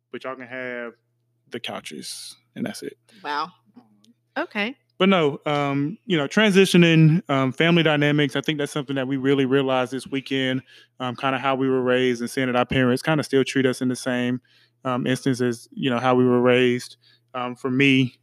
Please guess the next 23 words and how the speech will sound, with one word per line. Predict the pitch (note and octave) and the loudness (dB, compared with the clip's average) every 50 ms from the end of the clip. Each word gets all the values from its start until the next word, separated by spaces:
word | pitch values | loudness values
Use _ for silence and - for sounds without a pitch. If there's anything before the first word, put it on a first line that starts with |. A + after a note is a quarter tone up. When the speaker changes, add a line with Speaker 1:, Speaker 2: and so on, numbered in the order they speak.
| _ - - | _ -12 -10
Speaker 1:
um, | B2+ B2 B2 B2 C3 | -8 -6 -6 -6 -4
you | B2+ B2 | -4 -4
know, | A#2 A#2+ | -2 -2
I | B2 | -2
was | B2 A#2 A#2+ A#2 | -4 -4 -8 -6
raised, | B2+ B2+ B2 B2 A#2+ A#2 A#2 | -4 -2 0 0 -2 -4 -4
you | B2+ B2 | -8 -8
know, | |
my | A#2+ A#2+ B2 | -6 -6 -6
parents | - - C3 B2 B2 A#2+ A#2 - | -4 -4 -2 -2 -2 -2 -4 -4
were | B2 A#2+ A#2+ - _ _ - - - _ _ _ | -4 -4 -4 -4 _ _ -20 -20 -20 _ _ _
married, | D3+ D#3 E3 E3 D#3+ D#3+ D#3 D#3 D3 C#3+ - - - - - | 0 2 4 6 6 6 6 4 4 0 -4 -8 -10 -6 -4
um, | C#3 C3 C3 B2+ B2+ B2 B2 B2 B2+ B2+ - _ _ _ _ | -2 -2 -2 -2 -4 -6 -6 -8 -8 -10 -12 _ _ _ _
throughout | C3+ C3+ C3+ B2+ B2+ C3 - - _ _ _ _ - | -6 -4 -4 -4 -4 -6 -8 -12 _ _ _ _ -14
me | C3+ C3 C3 | -10 -10 -10
being | B2 B2+ C3 B2+ B2+ | -6 -6 -6 -6 -4
living, | C3 C3 B2 B2+ B2+ C3 B2+ _ _ _ _ _ _ _ _ _ | -4 -4 -4 -6 -10 -10 -12 _ _ _ _ _ _ _ _ _
um, | B2+ B2 A#2+ A#2 A#2 A#2 A#2+ | -12 -10 -10 -10 -10 -10 -12
and, | A#2+ B2 - - _ | -12 -12 -14 -10 _
and | C#3 C3+ B2 A#2 | -4 -4 0 2
growing | C3 B2+ B2+ B2+ B2+ | 4 4 4 4 4
up. | B2+ B2 A#2+ B2 - - - - _ _ - - | 4 2 2 0 -2 -6 -10 -10 _ _ -14 -10
Um, | C3 A#2+ A#2 A#2 A2+ A2+ A2+ A2+ A#2 | -8 -8 -8 -8 -8 -8 -10 -12 -14